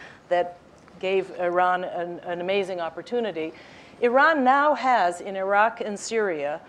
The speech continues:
um, an attempt to create a kind of strategic, uh, l-, you know, strategic advantage in the region that I think we'll be living with for s-, quite some time to come.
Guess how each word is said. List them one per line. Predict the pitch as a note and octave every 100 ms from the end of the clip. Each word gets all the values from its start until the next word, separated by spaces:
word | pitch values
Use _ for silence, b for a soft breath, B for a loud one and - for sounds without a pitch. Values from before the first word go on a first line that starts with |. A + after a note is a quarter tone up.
| B B B -
um, | F#3 F#3 F#3 F#3+ -
an | G3+ G3+
attempt | G#3 G#3 - C#4+ C#4
to | - A#3
create | - A3 G#3+ G#3+ G#3 F#3
a |
kind | F3+ A3 G3
of | F#3
strategic, | - G#3+ G3+ C4 B3 G#3+ G#3 G#3 G#3
uh, | F3+ F3+ F3 F3 D3+ E3
l-, | G3+ - D3+ D#3+ F3
you | G3
know, | F#3
strategic | - G3+ - B3+ A#3+
advantage | G#3 F3 A3 A#3+ B3 D#3 D3 - F#3
in | F#3+
the | F3+
region | G3 A3+ G#3 D3+ D#3 - B B -
that | G#3
I | G#3+
think | C4 C4
we'll | A#3+
be | G#3+ G#3
living | A#3+ C4+ G3
with | F3
for | - F#3+
s-, | F3+ - - -
quite | G#3 F#3
some | G3 F3+
time | F3+ E3
to | F3
come. | - C#4+ D3